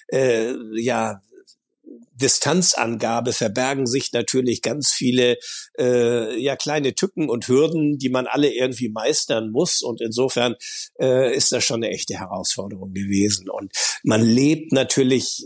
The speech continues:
äh, nicht unbedingt in der Geschichte, aber wenn man dann vor den Gräbern auf Beechy Island steht, wo, äh, die ersten drei Leute, die ersten drei Matrosen von Franklin, äh, begraben liegen, dann,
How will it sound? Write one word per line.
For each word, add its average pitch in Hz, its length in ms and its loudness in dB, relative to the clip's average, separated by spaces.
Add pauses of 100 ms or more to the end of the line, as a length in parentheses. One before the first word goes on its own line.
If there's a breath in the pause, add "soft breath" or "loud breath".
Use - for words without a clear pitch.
äh, - 300 -6
nicht - 480 0
unbedingt 143 480 0
in 151 120 2
der 131 120 2
Geschichte, 127 420 2
aber 127 200 -2
wenn 135 100 0
man 135 160 -2
dann 131 160 0
vor 127 180 0
den 117 180 2
Gräbern 139 580 2
auf 110 200 -8
Beechy 127 380 -2
Island 127 440 -2
steht, 127 460 2
wo, 113 240 2 (360 loud breath)
äh, 117 200 2
die 120 180 0
ersten 127 340 2
drei 107 220 -4
Leute, 113 380 0
die 110 120 -4
ersten - 200 -2
drei 120 180 -6
Matrosen 117 580 0
von 110 200 -2
Franklin, 120 600 0 (360 loud breath)
äh, 113 220 4
begraben 117 640 2
liegen, 139 640 0
dann, 143 440 -4